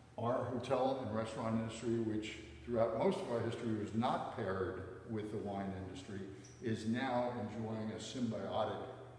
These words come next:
relationship with the wine industry, and both significant industries profit from that close association and attraction.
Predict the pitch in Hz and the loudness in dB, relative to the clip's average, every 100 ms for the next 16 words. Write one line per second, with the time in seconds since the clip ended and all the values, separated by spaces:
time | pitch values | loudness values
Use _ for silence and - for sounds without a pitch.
0 | - - - 101 101 104 131 131 104 - | -18 -18 -16 -10 -2 2 2 2 0 -2
1 | 107 - 113 104 98 98 101 98 98 - | -4 -6 -8 -8 -6 -4 -4 -4 -6 -8
2 | 107 98 98 - - 101 98 98 120 127 | -8 -8 -10 -14 -10 -6 -6 -2 2 4
3 | 123 - 113 98 95 101 98 95 90 104 | 2 -2 -6 -6 -8 -6 -6 -6 -8 -10
4 | 92 - - - - - - - - 107 | -10 -8 -4 -4 -6 -10 -12 -16 -12 -8
5 | 104 101 - 101 98 - - - - 120 | -6 -6 -6 -8 -8 -10 -12 -14 -14 -12
6 | - 113 - 107 98 98 95 92 90 - | -6 -6 -4 -4 -4 -6 -6 -8 -8 -10
7 | - - - | -12 -12 -14